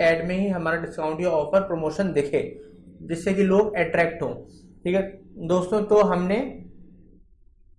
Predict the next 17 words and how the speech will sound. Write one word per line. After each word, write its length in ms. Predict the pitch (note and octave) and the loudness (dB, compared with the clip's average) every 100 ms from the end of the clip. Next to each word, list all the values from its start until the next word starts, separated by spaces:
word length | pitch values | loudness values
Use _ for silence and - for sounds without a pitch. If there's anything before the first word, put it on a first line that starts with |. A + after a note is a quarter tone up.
| _ | _
ये 240 | D#3 F3+ F#3+ - | -2 0 0 0
अपना 280 | E3+ F3+ F#3+ | -2 2 2
Google 260 | F3+ F3+ G#3 | 2 4 4
AdWords 340 | F#3+ F3+ F#3+ | 4 4 4
account 280 | F3+ F3 F3+ | 4 2 0
open 280 | F3+ F3+ F#3 | 0 0 0
कर 140 | F3 | 0
लिया 220 | E3 D#3 D#3+ | 0 2 2
है। 200 | G#3+ - - _ - | 0 -4 -18 _ -4
तो 60 | F3+ | -2
Google 380 | D#3 F#3 A3 B3+ | 2 4 6 4
AdWords 500 | G3+ F#3+ F#3+ G3 F#3+ | 4 4 6 4 2
account 420 | F3 F3+ F#3 G3 | -2 0 2 0
जो 80 | G3 | 0
हमने 240 | F#3 F#3 F3+ | 0 -2 -2
open 320 | E3+ F3 E3+ | -2 -4 -2
करा, 220 | D#3+ D#3 | 0 2